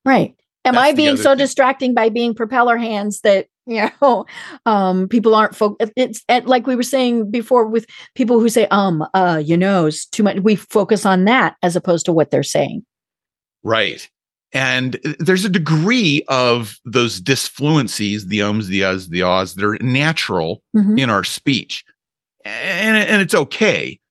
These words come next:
Speaker 1: Mm-hmm.
Speaker 2: So be aware of them. Don't get hung up
Speaker 1: Mm-hmm.
Speaker 2: on them is the tip that I always give to
Speaker 1: Mm-hmm.
Speaker 2: people. But when you're delivering your story and you get to the point that you really
Speaker 1: Mm-hmm.
Speaker 2: want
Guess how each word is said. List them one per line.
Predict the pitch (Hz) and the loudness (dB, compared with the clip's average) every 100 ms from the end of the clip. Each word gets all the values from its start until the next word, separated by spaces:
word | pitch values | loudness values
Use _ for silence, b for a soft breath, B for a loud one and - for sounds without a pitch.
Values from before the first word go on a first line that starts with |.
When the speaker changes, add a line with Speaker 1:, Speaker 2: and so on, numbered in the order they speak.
| - | 0
Speaker 1:
Mm-hmm. | 208 | 2
Speaker 2:
So | 220 156 | 2 0
be | 147 | 2
aware | 160 139 147 220 156 | 2 2 0 0 0
of | |
them. | 117 127 | 0 -4
Don't | 120 143 - | -2 -4 -4
get | - | -8
hung | - - 135 120 - | -6 -4 -2 -4 -2
up | 120 - | -4 0
Speaker 1:
Mm-hmm. | 208 | 0
Speaker 2:
on | - - 69 | 2 0 -2
them | 69 76 - B B | -4 -4 -8 B B
is | - 98 - | -2 -2 -2
the | 90 | -8
tip | - 101 - | -4 -4 -2
that | 98 | -4
I | 90 | -2
always | 85 82 | -2 -4
give | 87 120 117 | -4 -4 0
to | |
Speaker 1:
Mm-hmm. | 214 | 2
Speaker 2:
people. | 107 - - - b b b b | 2 -2 -10 -14 b b b b
But | - | -2
when | 151 196 | 0 2
you're | 196 147 139 | 2 2 0
delivering | 117 127 131 165 180 143 123 117 - | -2 -2 2 2 2 2 -2 -6 -6
your | 110 110 98 | -2 0 0
story | - - 214 135 87 113 b b _ | -4 -2 -2 -2 -4 -8 b b _
and | 147 147 | -2 0
you | 151 | 0
get | 120 101 214 - | -2 -2 -2 0
to | 208 | -2
the | 135 117 | -2 -4
point | - - 202 - | -4 -2 -2 -2
that | 120 | -8
you | 120 143 | -2 -2
really | 123 147 233 | 0 0 2
Speaker 1:
Mm-hmm. | 240 | 2
Speaker 2:
want | 127 123 | 0 -2